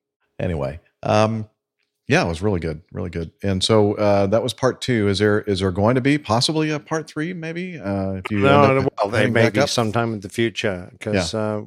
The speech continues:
Speaker 2: Wood is a fascinating guy with, uh, um, a very rich flying history, uh, and, um, I'd love to chat to him again in detail about some of his exploits. But, uh,
Speaker 1: Cool.
Speaker 2: um, he was very nice to chat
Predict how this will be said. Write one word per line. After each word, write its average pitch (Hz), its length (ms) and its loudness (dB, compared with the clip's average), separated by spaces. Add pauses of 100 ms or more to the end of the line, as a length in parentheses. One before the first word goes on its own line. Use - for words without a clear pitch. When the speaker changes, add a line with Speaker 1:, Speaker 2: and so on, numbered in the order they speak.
(120)
Speaker 2:
Wood 123 300 -2
is 107 160 -2
a - 40 -14
fascinating 104 600 -4
guy 110 260 2
with, 104 380 -4
uh, 107 160 0 (600)
um, 107 420 -6
a - 80 -8
very 110 340 0
rich 113 360 -4
flying 113 420 -2
history, 101 680 -8
uh, 95 360 -8 (100)
and, 98 400 -8
um, 98 400 -8
I'd 107 140 -10
love 110 200 -4
to - 80 -20
chat - 260 -8
to 110 80 -10
him 92 120 -10
again 98 300 -8
in 95 160 -8
detail 98 420 -6
about 95 300 -8
some 104 180 -8
of 90 100 -8
his 92 360 -6
exploits. - 800 -12
But, 90 180 -10 (160)
uh, 95 160 -6 (420)
Speaker 1:
Cool. 104 160 -8
Speaker 2:
um, 117 400 2
he 135 240 2
was 135 280 0
very 123 260 4
nice 123 400 0
to - 160 -12
chat 113 320 -2